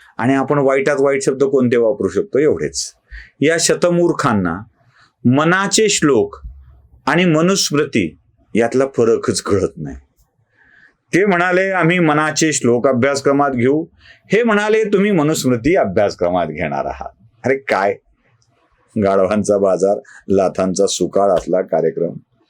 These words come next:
या गाढवांच्या जत्रेत लाथांचा सुकाळ झाल्याशिवाय राहत नाही. म्हणजे मुळात ज्या एनसीईआरटीनं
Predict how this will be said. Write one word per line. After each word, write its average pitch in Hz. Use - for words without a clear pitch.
या 170
गाढवांच्या 156
जत्रेत 147
लाथांचा 139
सुकाळ 143
झाल्याशिवाय 113
राहत 85
नाही. -
म्हणजे 95
मुळात 120
ज्या 151
एनसीईआरटीनं 120